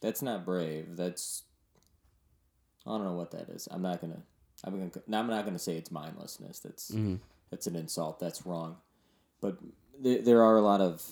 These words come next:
Speaker 1: people in the military and the police that they just do this. It's what they do, and they're not affected by it. I wish that I had that mindset sometime.
Speaker 2: Mm-hmm.
Speaker 1: But being able to do something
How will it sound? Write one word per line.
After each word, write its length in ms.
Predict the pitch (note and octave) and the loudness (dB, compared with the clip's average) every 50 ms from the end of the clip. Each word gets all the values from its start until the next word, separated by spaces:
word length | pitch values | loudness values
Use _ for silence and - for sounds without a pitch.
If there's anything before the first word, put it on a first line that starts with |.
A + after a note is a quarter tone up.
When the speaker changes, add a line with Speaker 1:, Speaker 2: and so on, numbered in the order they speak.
| - - - - - _ _ - | -16 -18 -20 -20 -20 _ _ -4
Speaker 1:
people 280 | A2 G#2 - G#2+ G2+ G2+ | -4 -2 0 2 2 2
in 60 | G2 | 4
the 60 | G2 | 4
military 600 | G2 G#2 G#2 G#2 G2+ G2+ - G#2+ G#2 G2+ G2+ G2 | 6 6 6 6 6 4 4 4 6 6 6 4
and 80 | F#2+ F#2+ | 4 2
the 60 | F#2 | 0
police 420 | - - G2 G2 G2 F#2+ F2+ - | 0 0 2 4 4 2 2 2
that 240 | - F#2+ F#2 F2+ - | 0 0 0 2 2
they 100 | F#2 F#2 | 0 0
just 200 | E2+ F2+ E2+ - - | 0 -2 -6 0 2
do 140 | G2+ G2+ | 2 4
this. 240 | F#2+ G#2+ G#2+ - - | 4 4 2 2 0
It's 140 | F#2 - - | -4 -4 -4
what 160 | G2+ G2 F#2 - | -4 -4 -2 0
they 140 | F#2 F#2 | -2 0
do, 340 | E2+ G2 F#2+ G2 G#2 A2 A2 | 2 4 4 6 6 6 6
and 380 | - F2 F2+ F2+ F2 F2 F2+ F2 | 4 2 0 0 0 -2 0 0
they're 80 | F#2 | 2
not 200 | G2 G#2+ A2+ A2+ | 2 2 0 0
affected 440 | A#2 - F3 D#3+ C#3+ - - - - | 2 2 2 2 2 0 -6 -8 -6
by 160 | - F2 E2+ - | -6 -4 -4 -6
it. 220 | - - - - - _ _ _ _ _ _ _ _ _ _ _ _ _ _ _ _ _ _ _ _ _ _ _ _ _ _ - - - _ _ _ _ - | -8 -10 -12 -14 -16 _ _ _ _ _ _ _ _ _ _ _ _ _ _ _ _ _ _ _ _ _ _ _ _ _ _ -20 -20 -20 _ _ _ _ -2
I 140 | F2+ F#2 F#2+ | 2 2 4
wish 280 | F#2 G2 G2+ - - | 4 4 4 2 2
that 120 | - G#2+ G2+ | 0 2 4
I 120 | G2 G2 | 4 4
had 180 | G#2+ A2 A2 G2+ | 4 2 2 2
that 160 | G#2+ G#2+ F#2+ | 2 0 2
mindset 460 | G2+ G#2 A2 A2+ A2+ - C3+ B2 B2+ - | 2 0 0 0 0 0 0 0 0 -4
sometime. 420 | C3+ C3 B2 C3+ B2+ F#3 G#3 F#3 - _ _ _ - _ _ _ _ - | -6 -4 -2 -2 -2 -2 -4 -8 -10 _ _ _ -20 _ _ _ _ -10
Speaker 2:
Mm-hmm. 260 | G#2+ A2 G#2+ G2 F#2+ | -6 -2 -2 -2 2
Speaker 1:
But 340 | F#2+ A#2+ A2 F#2+ F2+ - - - _ _ _ _ _ _ _ _ _ _ _ _ _ _ _ | 4 6 6 6 4 2 -4 -14 _ _ _ _ _ _ _ _ _ _ _ _ _ _ _
being 200 | A#2 C3 C3+ C#3 | 6 6 6 6
able 200 | D3 D3+ C#3+ C#3 | 4 4 4 4
to 80 | B2+ A#2 | 4 6
do 180 | G#2+ B2 B2+ B2+ | 8 8 6 8
something 640 | - - C#3 B2+ - D3 C#3+ C#3+ D3 C#3+ C#3+ | 6 4 0 2 2 2 2 2 0 -2 -6